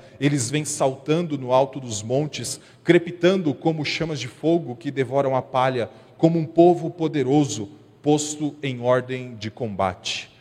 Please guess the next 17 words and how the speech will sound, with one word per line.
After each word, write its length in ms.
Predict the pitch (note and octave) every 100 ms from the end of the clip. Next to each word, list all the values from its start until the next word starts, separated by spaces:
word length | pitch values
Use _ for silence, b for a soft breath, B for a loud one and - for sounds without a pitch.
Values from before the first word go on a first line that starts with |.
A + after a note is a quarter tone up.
| b b
Diante 420 | A2 A#2 C#3+ C#3 A2
deles, 680 | G2 B2+ D3+ D#3 D#3 - - _
os 260 | C3 B2+ -
povos 680 | - B2+ B2+ B2 B2 - - - _
tremem, 460 | - A2+ G#2 F#2 F#2 - b b b _
todos 640 | D#3 D#3 D#3 D#3+ D3 -
os 200 | D#3 B2+
rostos 640 | - G#2+ G#2 - G#2+ - - _ A2+
empalidecem." 720 | G#2 G2+ F#2 E2+ E2+ - - _ _ b b b b b
Essa 260 | B2 C3 F#3+
é 20 |
a 40 |
imagem 440 | F3 D#3+ E3+ D3 C#3
que 60 |
acompanha 520 | C#3+ D3 C#3 D3 D3+ C#3+
um 180 | C#3+
exército, 720 | C#3 A2 B2+ B2+ B2+ C3+ D3+